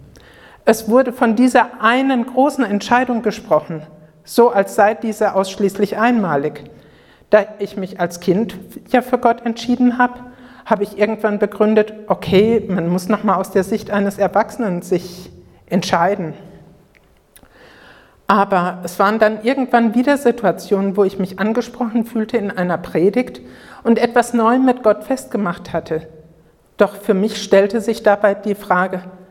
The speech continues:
war meine frühere Entscheidung für Gott nicht richtig, nicht ehrlich, nicht echt?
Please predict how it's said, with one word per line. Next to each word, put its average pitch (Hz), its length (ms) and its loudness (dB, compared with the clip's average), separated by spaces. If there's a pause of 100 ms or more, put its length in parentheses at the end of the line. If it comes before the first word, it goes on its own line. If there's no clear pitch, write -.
(260)
war 180 160 2
meine 175 300 -2
frühere 202 580 2
Entscheidung 202 800 -2
für 202 160 -6
Gott 170 320 0 (580)
nicht - 300 -12
richtig, - 500 -8 (440)
nicht - 300 0
ehrlich, 214 540 2
nicht 220 300 0
echt? - 460 -2